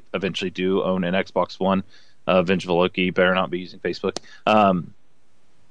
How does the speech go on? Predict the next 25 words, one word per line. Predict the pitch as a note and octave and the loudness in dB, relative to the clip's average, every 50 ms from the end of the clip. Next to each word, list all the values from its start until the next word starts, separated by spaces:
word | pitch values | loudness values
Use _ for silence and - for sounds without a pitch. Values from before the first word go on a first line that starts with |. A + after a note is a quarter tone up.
| - - - - - - - | -20 -20 -20 -20 -20 -10 -4
you | G#2+ G#2+ | 0 2
know, | G#2+ G#2 F#2+ F#2+ | 4 4 4 4
we'll, | F#2+ G2+ G#2+ G#2 G#2 G2+ F#2+ F#2+ - - - - - - - - - - - - - - - - - - - | 4 4 4 4 4 4 2 0 -4 -12 -20 -20 -20 -20 -20 -20 -20 -20 -20 -20 -20 -20 -20 -20 -20 -10 -6
you | A2+ A2 | -2 0
know, | G#2 G2 F2 | 2 4 4
I'll | D#2+ G2+ G#2 F#2+ | 6 6 4 4
have | - - - - G2+ G2 G2+ G2 | 2 0 0 2 4 4 4 4
a | G2 | 2
lot | F#2+ F#2 F#2 F#2+ F2+ | 2 4 2 2 2
of | - | -2
things | - G2+ F#2 F2+ - | -4 -6 -6 -6 -6
<laughs> | - | -6
actually | - - - - - B2 G#2 | -4 -4 -2 0 2 2 2
able | A#2+ G2 G2+ F#2 | 2 0 0 -2
to | G2 F2 | -2 0
download | - G2 G2 G2+ G#2 G#2 G2 F#2 F#2+ | 2 2 2 4 4 2 2 0 0
and | F#2 E2+ | -4 -6
play. | - - G#2+ A#2+ B2+ G2 F2+ F#2+ - - - - - - - - - | -2 0 2 4 4 4 2 0 -2 -8 -20 -20 -20 -20 -12 -6 -2
Um, | F2 G2 G2 F2+ D#2 C2 - - - - - - - - | -2 -2 -2 -2 -6 -8 -12 -18 -20 -20 -20 -20 -18 -4
so | - - A2 G#2 | 0 2 4 4
I'm | G2+ G2 A2 A2 | 4 4 4 4
really | A2+ B2 B2 A#2 A2+ | 4 6 6 6 6
not | A2+ G#2 G2+ G2 | 4 4 4 2
impacted, | G2 A2 G#2+ - - G2+ F#2 - - - F2+ E2+ - | 2 0 -2 -2 -2 -2 -2 -2 -4 -8 -10 -8 -6
but | E2+ E2+ E2 | -6 -6 -6